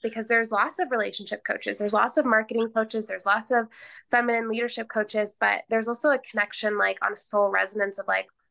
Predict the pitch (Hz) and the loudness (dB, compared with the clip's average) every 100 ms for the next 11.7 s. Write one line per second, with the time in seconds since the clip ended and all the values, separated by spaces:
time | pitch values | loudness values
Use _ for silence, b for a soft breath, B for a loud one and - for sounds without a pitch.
0 | _ _ - 214 214 214 214 220 247 262 | _ _ -2 4 6 4 2 2 4 2
1 | 240 220 - - - 220 220 214 208 202 | -2 -4 -6 -16 -14 -4 -4 0 -2 -2
2 | - 196 196 - 196 185 185 196 196 190 | -4 -4 -2 -4 -2 -2 -4 -4 2 6
3 | 202 202 196 185 190 196 220 196 190 185 | 6 4 2 0 -4 -12 -6 -2 0 -2
4 | 98 190 190 - - - 185 196 190 - | -6 -6 -4 -2 -2 -6 -8 -2 0 0
5 | B B B - 247 226 220 - - 254 | B B B -2 4 6 4 0 0 2
6 | 339 339 311 294 277 233 226 226 202 - | 4 2 0 -4 -6 -4 -2 -2 -2 -2
7 | 208 208 208 202 196 202 190 196 196 190 | -2 -2 -2 -4 -2 -6 -4 -4 -2 -2
8 | 190 190 190 190 196 190 - 190 185 - | -2 0 2 2 0 -2 -4 -2 0 -2
9 | - 214 220 247 240 226 220 220 214 190 | -2 2 4 4 4 0 -2 -2 -4 0
10 | 202 190 - - 185 - - - 208 208 | 0 0 -2 -4 -2 -2 -4 -4 -4 -2
11 | 214 196 185 190 190 196 | -2 -2 -2 -2 -2 -2